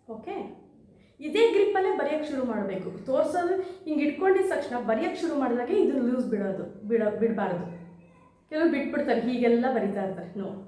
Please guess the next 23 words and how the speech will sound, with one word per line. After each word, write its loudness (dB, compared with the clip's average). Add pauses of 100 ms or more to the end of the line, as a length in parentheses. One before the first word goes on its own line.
(220)
ಇದೇ -2
ಗ್ರಿಪ್ಪಲ್ಲಿ -6
ಸ್ಟಾರ್ಟ್ -8
ಮಾಡಬೇಕು. -6 (680)
ಗ್ರಿಪ್ -4
ಬೇರೆ, 2
ಗಟ್ಟಿಗೆ -4
ಇಟ್ಕೊಳ್ಳೋದು -4
ಬೇರೆ. -8 (600)
ಇದನ್ನ 0 (560)
ಏನಂದ್ರೆ -4
ಟ್ರೈಪಾಡ್, 0 (1400)
ಆ, 2
ಟ್ರೈ-, 4
ಟ್ರೈಪಾಡ್ 2
ಗ್ರಿಪ್ -2
ಅಂತ -2
ಹೇಳ್ತಾರೆ. -6 (440)
ಅಂದರೆ 0
ಇದು -4
ಸ್ವಲ್ಪ -4 (120)
ನೋಡಿ -4 (420)
ಟ್ರಯಾಂಗಲ್ 0